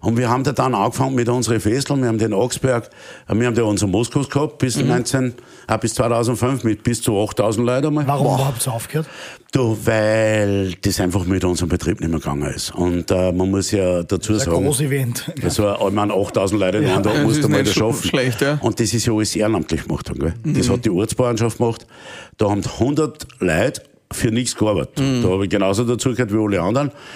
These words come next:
Speaker 1: Das Geld liegt auf der Ortsbauernschaft, da haben wir heute noch, liegt da ein Haufen Kohle um und um und keiner weiß genau, was er tun soll damit. Aber da haben zum Beispiel bei meiner Mutter in der Küche,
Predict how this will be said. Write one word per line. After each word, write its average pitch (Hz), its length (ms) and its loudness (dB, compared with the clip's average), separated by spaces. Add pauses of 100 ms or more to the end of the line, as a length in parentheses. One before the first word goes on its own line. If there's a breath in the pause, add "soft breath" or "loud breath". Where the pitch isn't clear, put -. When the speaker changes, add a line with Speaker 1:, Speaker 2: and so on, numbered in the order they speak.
(240 loud breath)
Speaker 1:
Das - 140 -6
Geld 110 220 0
liegt 110 240 0
auf 101 100 -2
der 107 100 2
Ortsbauernschaft, 123 680 0
da 101 80 0
haben 104 100 0
wir 98 100 2
heute 98 160 2
noch, 120 200 0 (260 loud breath)
liegt - 220 -2
da 104 160 2
ein 98 40 0
Haufen 98 280 0
Kohle 104 260 0
um 113 100 0
und 113 120 0
um 120 160 2
und 110 80 0
keiner 101 280 0
weiß 92 220 0
genau, 107 260 0
was 101 140 0
er 101 80 0
tun 104 160 2
soll 117 120 0
damit. 131 300 -2 (600 loud breath)
Aber 113 220 2
da 117 100 -4
haben 117 300 0
zum 127 160 -2
Beispiel 127 580 -2 (400)
bei 117 120 2
meiner 107 280 2
Mutter 123 380 0
in 110 80 0
der 92 100 0
Küche, - 440 -2